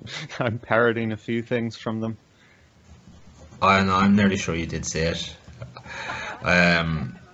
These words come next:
Speaker 2: when he got cr-, he got the cream pie to the face or something. Uh,
Speaker 1: Uh, milkshake.
Speaker 2: milkshake,
Speaker 1: Yeah.
Speaker 2: yeah, yeah, yeah.
Speaker 1: Mm.
Speaker 2: Got a milkshake to the face.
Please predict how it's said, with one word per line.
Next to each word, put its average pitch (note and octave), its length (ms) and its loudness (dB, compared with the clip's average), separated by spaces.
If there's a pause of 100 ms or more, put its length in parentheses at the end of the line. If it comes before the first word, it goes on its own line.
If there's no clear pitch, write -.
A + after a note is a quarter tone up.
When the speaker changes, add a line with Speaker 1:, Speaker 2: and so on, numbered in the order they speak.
(180)
Speaker 2:
when A2 140 4
he G2 80 6
got G#2+ 320 0
cr-, - 200 -4
he D#2 260 -6
got G2+ 220 0
the - 60 -10
cream G2+ 300 0
pie G2 320 2
to F#2+ 160 -6
the F2 80 -4
face G#2 360 0
or E2+ 40 -4
something. E2+ 480 -6
Uh, D#2+ 220 -6 (180)
Speaker 1:
Uh, A#2+ 240 4
milkshake. B2 580 -2 (340)
Speaker 2:
milkshake, G2+ 540 2
Speaker 1:
Yeah. F2+ 240 2 (220)
Speaker 2:
yeah, F2+ 100 0
yeah, F2 140 2
yeah. E2 220 0
Speaker 1:
Mm. - 100 -18
Speaker 2:
Got - 180 0
a - 20 -2
milkshake G2 440 0
to - 80 -8
the F2+ 80 -4
face. - 580 0